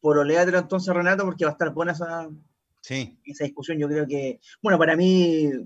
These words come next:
Speaker 1: Pechito ya, Pechi es más empresario que tenista, digamos. Lo tengo
Speaker 2: No,
Speaker 1: clarísimo.
Speaker 2: no, no sé qué tanto. Yo, la próxima, el próximo año dijo que sí o sí comenzaba su calendario A T P en,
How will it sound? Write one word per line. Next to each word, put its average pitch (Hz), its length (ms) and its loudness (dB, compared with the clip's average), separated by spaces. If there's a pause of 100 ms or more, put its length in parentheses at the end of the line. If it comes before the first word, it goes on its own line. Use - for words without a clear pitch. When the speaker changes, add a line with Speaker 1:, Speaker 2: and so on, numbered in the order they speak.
(100)
Speaker 1:
Pechito 175 400 2
ya, 156 720 4 (760)
Pechi 160 340 0
es 151 80 0
más 147 840 2
empresario 160 460 -2
que 160 80 -2
tenista, 233 340 -2
digamos. 123 360 -8 (240)
Lo 127 80 -12
tengo 190 160 0
Speaker 2:
No, 220 80 4
Speaker 1:
clarísimo. 190 460 -2
Speaker 2:
no, - 240 -16
no 185 60 -2
sé 202 160 -2
qué 196 120 0
tanto. 143 340 0
Yo, 139 140 -6 (100)
la 147 140 2
próxima, 165 880 2
el 135 80 -2
próximo 165 460 0
año 180 260 0
dijo 170 240 -4
que 143 340 -2
sí 160 220 -6
o 160 80 0
sí 175 500 -10 (260)
comenzaba 139 540 -2
su 127 840 -8
calendario 135 480 2
A 135 60 2
T 135 120 4
P 131 320 0
en, 117 640 -4